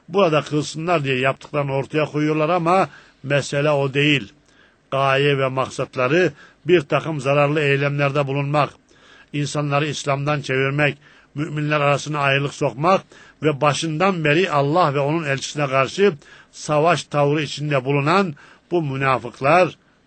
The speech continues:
ve bu kafirlerin yaptığı bu mescit gerçekten Allah'ın rızası kazanılmak için yapılan bir mescit değildir. Bu yüzden Rabbimiz hemen yüz sekizinci ayeti kerimede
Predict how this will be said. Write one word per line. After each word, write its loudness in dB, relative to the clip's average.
ve 2
bu -8
kafirlerin -4
yaptığı -4
bu -6
mescit -2
gerçekten -4
Allah'ın -6
rızası -2
kazanılmak -6
için -12
yapılan -6
bir -8
mescit -8
değildir. -8
Bu 6
yüzden 0
Rabbimiz 0
hemen 0
yüz -2
sekizinci -2
ayeti 0
kerimede 0